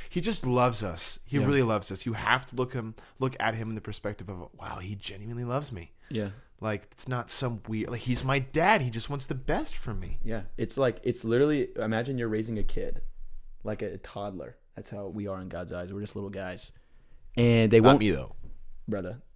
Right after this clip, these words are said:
Speaker 2: you, you are the smallest in the kingdom, <laughs> bro.
Speaker 1: Oh.
Speaker 2: But yeah, so imagine you're, you're a father and your kid won't eat. You're not mad at the kid for not eating.
Speaker 1: It's so much better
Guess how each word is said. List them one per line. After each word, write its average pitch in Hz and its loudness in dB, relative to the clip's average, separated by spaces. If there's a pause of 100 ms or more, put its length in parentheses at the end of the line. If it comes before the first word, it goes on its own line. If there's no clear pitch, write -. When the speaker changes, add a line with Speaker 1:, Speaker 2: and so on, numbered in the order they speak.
(580)
Speaker 2:
you, 107 0
you 120 -2
are 117 2
the 107 0
smallest 107 -6
in 101 -6
the 87 -8
kingdom, 90 -10 (120)
<laughs> - -20
bro. 123 2 (440)
Speaker 1:
Oh. - 6 (1400)
Speaker 2:
But 127 6
yeah, 113 10
so 123 4
imagine 151 6
you're, 127 4 (220)
you're 117 8
a 104 8
father 92 0 (180)
and 120 6
your 120 4
kid 143 2 (480)
won't 127 2
eat. - -2 (1200)
You're 120 2
not 147 0
mad 117 0 (500)
at 123 -2
the 113 -4
kid 139 0
for 120 -4
not 117 -2
eating. 131 -2
Speaker 1:
It's - -20
so - -20
much - -20
better - -20